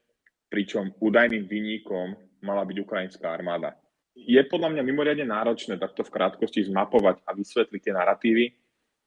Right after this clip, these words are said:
ktoré sa šírili pred vojnou a ktoré sa začali šíriť počas vojny, keďže ich je samozrejme veľmi veľké množstvo, a siahajúce od zodpovednosti za masakre v tých jednotlivých ukrajinských mestách až po údajnú denacifikáciu Ukrajiny.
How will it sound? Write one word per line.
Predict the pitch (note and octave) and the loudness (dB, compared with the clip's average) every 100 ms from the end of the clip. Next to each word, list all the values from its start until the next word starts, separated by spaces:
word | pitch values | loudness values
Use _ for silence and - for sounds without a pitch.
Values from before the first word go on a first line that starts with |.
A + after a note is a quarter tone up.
| - | 4
ktoré | A2 G#2+ | 8 8
sa | G#2 G#2+ | 8 4
šírili | - A#2+ A#2+ G#2 | 6 8 8 6
pred | G2 G2 | 4 4
vojnou | A2 B2 C3+ D3+ D#3 - | 6 4 4 0 -2 -6
a | - | -6
ktoré | F#2 - G#2 | -6 -2 -2
sa | G2+ G2 F#2+ | 0 0 0
začali | A2+ G2+ | 0 -2
šíriť | - G#2+ - | 0 0 0
počas | G#2 G#2+ G#2 | -2 2 0
vojny, | F#2+ F2 F#2+ G#2 _ _ _ _ - | 0 0 0 -2 _ _ _ _ -2
keďže | G2+ F#2+ G2 | 2 4 4
ich | G2+ | 4
je | |
samozrejme | - G2 G2 G2+ G2 | 0 0 2 2 2
veľmi | F2+ G2 G2+ | 4 2 4
veľké | G2+ G2+ A2+ | 2 2 0
množstvo, | F2+ E2+ - G#2+ G#2+ - - _ - | -2 -6 0 0 0 -4 -20 _ -12
a | F2 | -12
siahajúce | - - G2 F#2+ G2 G2+ - | -6 6 8 10 8 6 4
od | F#2+ | 6
zodpovednosti | G#2 G#2 A2+ G2 G2 F#2 - | 6 6 6 6 6 2 -2
za | G2 | -2
masakre | F2 F#2 - F#2+ F#2+ | 0 -2 -2 -2 -2
v | - F2+ | -4 -4
tých | F#2+ | -2
jednotlivých | F#2+ F#2 F#2 F#2 | -2 -4 -4 -2
ukrajinských | G2 F#2+ F#2+ G#2 | -2 -4 -2 -6
mestách | F#2 G2 - G2 F#2+ - _ _ _ _ - | -6 -2 4 4 4 -2 _ _ _ _ 2
až | F#2 - - | 2 2 -4
po | - | 0
údajnú | G2+ G2 G#2 G2+ F2+ F2 - - | 4 8 8 6 2 -6 -10 -6
denacifikáciu | F2+ F#2 F#2+ G#2 F2 F2+ E2 - E2 | -4 -2 -4 -8 -8 -6 -8 -6 -8
Ukrajiny. | - F2 E2 D2+ | 0 0 0 -4